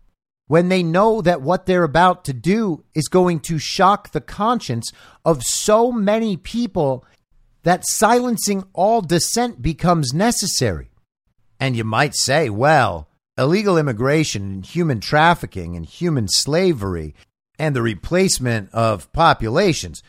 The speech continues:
sure, it's ongoing, but we're kind of just used to it now.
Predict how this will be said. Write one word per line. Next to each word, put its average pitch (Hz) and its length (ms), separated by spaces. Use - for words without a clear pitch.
sure, 180 540
it's 165 320
ongoing, 160 720
but 160 180
we're 180 180
kind 226 260
of 151 80
just 139 260
used 196 460
to 120 160
it 90 100
now. 107 300